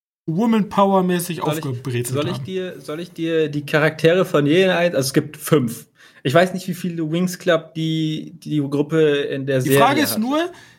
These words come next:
Speaker 1: sind sie mehr als, das ist die Dusselige und das ist die Schlaue und das ist
Speaker 2: Ähm,
Speaker 1: die
Speaker 2: ja, teilweise. Es gibt ein paar, die hinten überfallen.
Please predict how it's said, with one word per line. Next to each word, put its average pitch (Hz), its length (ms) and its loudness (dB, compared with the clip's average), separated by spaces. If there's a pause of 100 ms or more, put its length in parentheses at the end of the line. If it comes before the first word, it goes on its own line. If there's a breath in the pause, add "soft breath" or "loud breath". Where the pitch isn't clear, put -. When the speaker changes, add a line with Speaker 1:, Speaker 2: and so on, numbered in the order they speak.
Speaker 1:
sind 233 300 -4
sie 233 160 0
mehr 233 340 4
als, 233 220 0
das 190 240 0
ist 156 200 -6
die 131 120 -6
Dusselige 269 680 0
und 165 140 -2
das 143 140 -2
ist - 100 -10
die 127 60 -6
Schlaue 262 800 0
und 190 220 -4
das 180 180 -4
ist 151 460 -4
Speaker 2:
Ähm, 156 220 -10 (2000 soft breath)
Speaker 1:
die 139 60 0
Speaker 2:
ja, 202 760 2 (320)
teilweise. 113 800 2 (1080)
Es 127 120 -2
gibt - 240 -2
ein 131 80 -8
paar, 117 240 2
die 110 180 -6
hinten 110 300 -6
überfallen. 98 720 -6